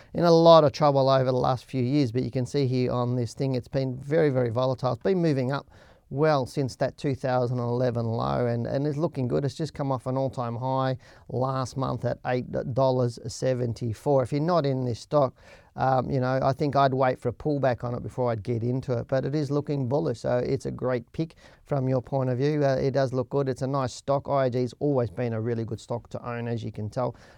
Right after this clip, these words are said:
other than obviously this big move down from two thousand and five into two thousand eleven. Had a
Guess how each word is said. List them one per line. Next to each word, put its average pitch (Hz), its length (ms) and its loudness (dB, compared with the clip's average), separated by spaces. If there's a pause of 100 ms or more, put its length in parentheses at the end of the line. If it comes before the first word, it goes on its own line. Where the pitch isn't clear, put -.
(120)
other 120 240 0
than 113 140 -2
obviously 113 320 -4
this 113 180 -6
big 117 240 -6
move 120 300 -4
down 117 260 -4
from 110 240 -8
two 117 160 -8
thousand 110 400 -6
and 101 100 -6
five 113 460 -4
into 113 400 -6 (420)
two 139 140 -4
thousand 117 360 -2
eleven. 123 200 -2
Had 117 140 -4
a 113 40 -6